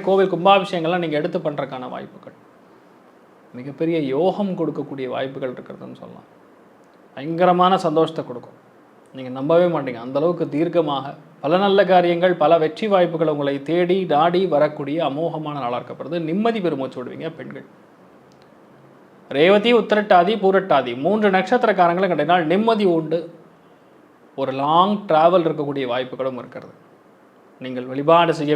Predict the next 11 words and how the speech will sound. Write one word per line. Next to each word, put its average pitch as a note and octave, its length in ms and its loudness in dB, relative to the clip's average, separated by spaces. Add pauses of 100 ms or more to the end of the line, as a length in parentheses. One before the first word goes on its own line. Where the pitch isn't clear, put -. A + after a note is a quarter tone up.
வேண்டிய C#3+ 260 -2 (120)
தெய்வம் C#3+ 260 -6 (600)
எல்லை G3 220 6 (140)
காவல் F#3+ 360 8
தெய்வங்கள் D#3+ 460 2
வழிபாடு B2 420 -6
ஏற்றத்தை D3 400 -8
கொடுக்கும், - 340 -20 (1600)
அனுகூலத்தை E3+ 520 2
கொடுக்கும். - 280 -18 (300)
ராசியா D#3+ 460 2